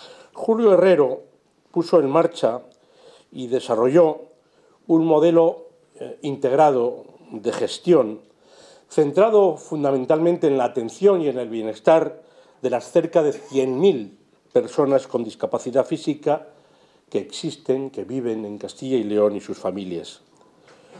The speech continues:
Un modelo del que hoy,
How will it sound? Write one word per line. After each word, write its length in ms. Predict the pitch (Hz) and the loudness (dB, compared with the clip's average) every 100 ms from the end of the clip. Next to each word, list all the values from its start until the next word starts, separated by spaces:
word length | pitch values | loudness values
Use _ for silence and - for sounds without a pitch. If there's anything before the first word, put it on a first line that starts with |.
| - - | -20 -4
Un 140 | 170 196 | 2 4
modelo 520 | 190 175 175 185 - _ _ _ _ _ 123 | 6 6 4 2 0 _ _ _ _ _ -4
del 260 | 127 127 | -2 -2
que 160 | 131 135 | 2 4
hoy, 380 | 165 165 165 | 4 2 -4